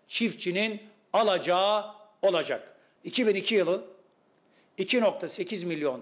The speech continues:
kayıtlı çiftçi var. İki bin on dokuz, iki bin on sekiz iki nokta bir milyon, yani yedi yüz bin çiftçi üretimden uzaklaşmış.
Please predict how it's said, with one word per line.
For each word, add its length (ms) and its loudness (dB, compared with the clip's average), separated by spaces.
kayıtlı 360 -2
çiftçi 360 -2
var. 180 4
İki 260 2
bin 300 -2
on 200 2
dokuz, 460 0
iki 240 -2
bin 40 0
on 200 2
sekiz 520 -2
iki 240 0
nokta 760 2
bir 160 2
milyon, 380 -6
yani 520 2
yedi 320 0
yüz 300 4
bin 160 -6
çiftçi 360 -4
üretimden 500 0
uzaklaşmış. 760 -6